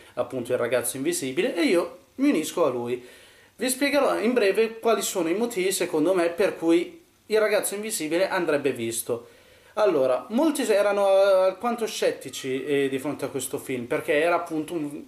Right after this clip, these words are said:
si può vedere benissimo che è un film che ricalca il genere del, ehm, dei, del comic movie, spesso è molto diffuso in America, vale a dire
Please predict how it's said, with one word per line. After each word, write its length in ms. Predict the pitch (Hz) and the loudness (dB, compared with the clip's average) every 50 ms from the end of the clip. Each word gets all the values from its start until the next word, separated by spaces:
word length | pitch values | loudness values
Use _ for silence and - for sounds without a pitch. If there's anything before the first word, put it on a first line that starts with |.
| _ - | _ -14
si 180 | - - - 117 | -14 -12 -10 -6
può 140 | - 135 | -4 -2
vedere 280 | 131 135 131 139 135 - | 0 0 2 0 0 0
benissimo 440 | 139 175 196 165 143 - - 196 185 | 0 -2 -2 -2 -4 -4 -4 -6 -4
che 260 | - 170 139 127 - - - - - | 0 -2 -2 -2 -4 -12 -20 -16 -6
è 80 | - 180 | 0 0
un 120 | 208 226 | 0 0
film 440 | - - - 180 165 160 175 190 185 | 0 -4 -2 0 0 2 2 0 -2
che 520 | 185 - 165 147 139 135 131 127 127 123 127 | 0 0 2 2 4 4 4 4 4 4 2
ricalca 600 | 185 190 - - 156 151 151 147 - 175 165 151 | 2 0 -2 0 0 0 0 0 0 0 0 2
il 140 | 139 131 123 | 0 0 0
genere 400 | 135 147 143 139 135 135 135 131 | 0 0 2 2 2 2 2 2
del, 260 | 131 131 127 127 123 | 2 2 2 2 2
ehm, 560 | 120 120 117 117 117 113 113 113 113 113 110 - _ _ - - _ _ _ _ _ _ _ _ _ | 2 2 2 0 0 -2 -4 -6 -8 -10 -12 -18 _ _ -20 -20 _ _ _ _ _ _ _ _ _
dei, 600 | - 131 131 127 123 120 120 117 117 113 117 - - | -2 0 0 0 0 -2 -2 -2 -4 -6 -6 -10 -8
del 220 | 139 135 131 117 | -4 -2 -2 -2
comic 400 | - - 160 151 147 147 147 - | 0 0 0 2 2 0 -2 -4
movie, 640 | - 160 214 226 175 127 131 127 123 120 120 117 117 | -2 0 2 2 2 0 0 -2 -2 -2 -4 -6 -6
spesso 380 | 113 - - 147 127 - 156 147 | -6 -2 -2 0 0 2 2 2
è 60 | 135 | 2
molto 300 | 131 143 143 139 131 156 | 2 2 0 0 0 -2
diffuso 580 | 139 131 127 - 151 151 139 143 147 135 131 127 | -4 -4 -4 -4 -4 -2 0 2 2 2 4 2
in 140 | 127 123 | 2 0
America, 520 | 127 127 151 170 151 127 123 - - 120 117 | 0 0 2 2 2 0 -2 -2 -2 -2 2
vale 180 | 120 131 131 | 2 2 2
a 40 | 131 | 2
dire 340 | 131 143 156 139 127 117 | 2 2 0 0 0 0